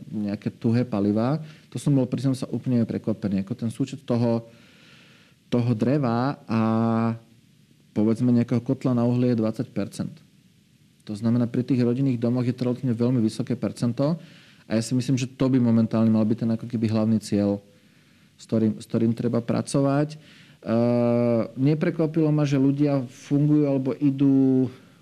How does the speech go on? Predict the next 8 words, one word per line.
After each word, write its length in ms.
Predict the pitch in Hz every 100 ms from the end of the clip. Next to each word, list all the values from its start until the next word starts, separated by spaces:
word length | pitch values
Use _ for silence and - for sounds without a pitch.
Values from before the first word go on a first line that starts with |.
| _ _ _ -
po 80 | 139
témach, 480 | - 143 143 143 135
ktoré 240 | - 127
vidia 240 | 123 127
v 80 | 123
médiách. 400 | 117 113 110 90 - - _ _ - - - - _
To 80 | 110
znamená, 540 | 107 120 127 127 127